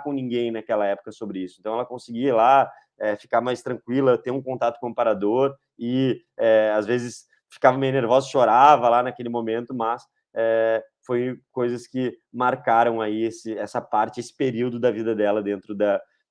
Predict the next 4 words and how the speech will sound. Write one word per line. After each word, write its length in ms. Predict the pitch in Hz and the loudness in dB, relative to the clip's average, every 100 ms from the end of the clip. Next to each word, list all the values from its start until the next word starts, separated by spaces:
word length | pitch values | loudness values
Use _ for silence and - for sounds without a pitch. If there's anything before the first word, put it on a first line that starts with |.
| - | -12
é, 600 | 104 95 95 98 95 92 - _ _ _ _ | -8 -6 -4 -6 -6 -10 -14 _ _ _ _
é, 240 | 98 87 | -8 -8
da 160 | 92 104 | -6 -4
faculdade. 560 | - 104 127 95 78 | -4 -4 -2 -2 -2